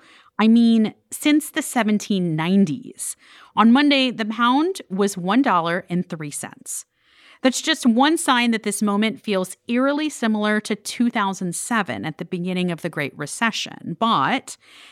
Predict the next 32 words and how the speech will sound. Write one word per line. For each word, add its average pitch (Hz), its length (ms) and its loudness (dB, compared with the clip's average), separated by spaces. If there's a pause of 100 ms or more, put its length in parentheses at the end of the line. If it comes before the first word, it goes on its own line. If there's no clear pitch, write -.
(100)
as 208 140 2
Axios' 226 600 0
Felix 202 340 -2
Salmon 170 380 -4
and 175 160 -6
Courtney 170 320 -6
Brown 147 320 -4
tell 147 260 -8
us, 165 260 -6
that 202 180 -2
doesn't 254 320 0
mean 233 420 4
we're 190 160 0
facing 190 460 -2
the 175 80 -6
same 214 400 2
economic 170 480 -2
catastrophe 143 760 -8
now. 143 480 -6 (540)
They're 196 80 4
here 220 340 4
to 269 60 0
go 208 140 -2
deeper 185 380 -2
into 170 300 -6
all 143 160 -4
of 151 140 -4
this. 220 720 -4
Hi, 180 280 0
Felix. 240 500 -2
Hi, 165 140 -4
Courtney. 170 540 -4